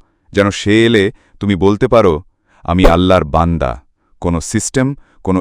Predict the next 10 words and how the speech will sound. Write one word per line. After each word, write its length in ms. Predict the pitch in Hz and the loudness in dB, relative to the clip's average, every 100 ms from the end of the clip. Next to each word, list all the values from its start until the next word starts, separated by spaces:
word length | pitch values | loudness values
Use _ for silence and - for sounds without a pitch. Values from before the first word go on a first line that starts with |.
| - | -2
ইলিউশন, 540 | 104 117 120 131 135 - _ - | 0 0 2 0 -2 -8 _ -6
কোনো 160 | 95 90 | -4 -2
ফেক 300 | - 113 - | 0 -2 0
ঈশ্বর 460 | 113 - - 98 73 - _ - | -8 -6 2 2 0 -8 _ -4
আমাকে 360 | 92 113 120 123 | 0 0 -2 -4
কিনতে 320 | 104 92 90 | -2 -2 -2
পারবে 320 | 78 69 71 | -4 -4 -6
না।" 220 | 64 65 _ _ _ _ _ _ _ - | -8 -10 _ _ _ _ _ _ _ -4
দাজ্জাল 340 | 90 120 151 139 | 2 4 6 6
আসবে, 360 | 113 90 78 | 2 0 -4